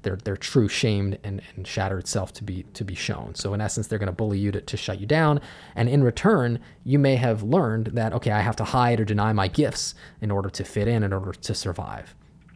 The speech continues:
And, uh, this was most certainly the case, uh, for myself, and I'll be the first to admit I, w-, I was sort of a strange child. I didn't quite fit in. Um,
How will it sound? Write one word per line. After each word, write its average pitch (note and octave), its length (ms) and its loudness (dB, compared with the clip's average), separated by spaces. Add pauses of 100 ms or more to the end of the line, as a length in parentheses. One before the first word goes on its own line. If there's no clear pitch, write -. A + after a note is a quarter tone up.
(400)
And, G#2+ 260 2
uh, G#2 160 2 (200)
this F#3 140 6
was C3+ 100 2
most A2 160 0
certainly A2+ 280 2
the G#2 100 -2
case, G#2+ 380 -2
uh, G#2+ 60 -4
for A#2 140 -2
myself, A2+ 520 2 (260)
and G#2+ 160 0
I'll G#2+ 80 2
be A#2 120 2
the G#2+ 80 0
first A#2+ 260 2
to A2+ 60 2
admit G#2+ 240 2
I, G2 80 0
w-, G#2 180 0
I A2+ 60 -4
was G2+ 180 -4 (180)
sort A3 160 4
of B2 60 0
a F#2+ 40 0
strange B2 420 2
child. C3+ 420 4
I G#2 40 2
didn't B2 180 0
quite C3 240 0
fit A2 200 0
in. A#2 300 0 (320)
Um, G2 440 -4